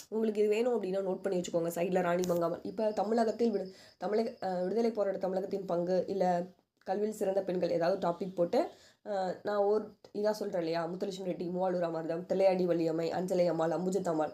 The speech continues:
அப்படியே லைன் எழுதி வச்சுக்கோங்க. உங்களுக்கு அந்த பாயிண்ட்ஸ் கிடைக்கல, எங்களால போயிட்டு வெளி சோர்ஸ் தோட முடியலன்னா இந்த சில பாயிண்ட், கொஞ்சம் பாயிண்ட்ஸ் நம்ம ரெஃபர் பண்ணாலே ஏற்கனவே படிச்சதை வச்சு நம்ம ஆப்ஷன் போட்டுடலாம்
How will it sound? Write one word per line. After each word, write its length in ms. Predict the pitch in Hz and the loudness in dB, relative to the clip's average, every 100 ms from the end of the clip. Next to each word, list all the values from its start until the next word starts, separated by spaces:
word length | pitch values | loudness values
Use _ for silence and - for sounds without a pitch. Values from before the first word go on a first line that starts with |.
| - | -8
அப்படியே 280 | - 180 226 | -8 2 4
லைன் 240 | 233 226 | 6 4
எழுதி 200 | 240 220 | 4 4
வச்சுக்கோங்க. 280 | 202 185 165 | 2 0 0
உங்களுக்கு 240 | 165 160 165 | 2 0 0
அந்த 100 | 175 | 0
பாயிண்ட்ஸ் 280 | 190 226 | 0 0
கிடைக்கல, 320 | - 175 175 175 165 - - _ | 0 2 2 2 2 -2 -18 _
எங்களால 340 | - 196 202 208 | -8 -2 0 2
போயிட்டு 260 | 202 202 | 0 0
வெளி 120 | 180 196 | -2 0
சோர்ஸ் 240 | 202 - | -2 0
தோட 140 | 180 | 2
முடியலன்னா 300 | 175 175 220 285 - | 2 0 0 -2 -4
இந்த 220 | 226 240 240 - | -2 0 0 -2
சில 200 | - 220 | -2 2
பாயிண்ட், 240 | 214 220 | 2 2
கொஞ்சம் 240 | 214 196 196 | 0 0 0
பாயிண்ட்ஸ் 200 | 208 208 | 0 0
நம்ம 140 | 190 | 0
ரெஃபர் 240 | 170 208 196 | 0 0 -2
பண்ணாலே 300 | 185 175 185 | 0 0 0
ஏற்கனவே 380 | 196 190 190 190 | -2 0 0 0
படிச்சதை 280 | 185 175 180 | -2 0 0
வச்சு 180 | 165 202 | 2 2
நம்ம 200 | 175 151 151 - _ _ | 2 0 -2 -10 _ _
ஆப்ஷன் 240 | 170 196 180 | -8 -6 -6
போட்டுடலாம் 260 | 170 156 | -4 -6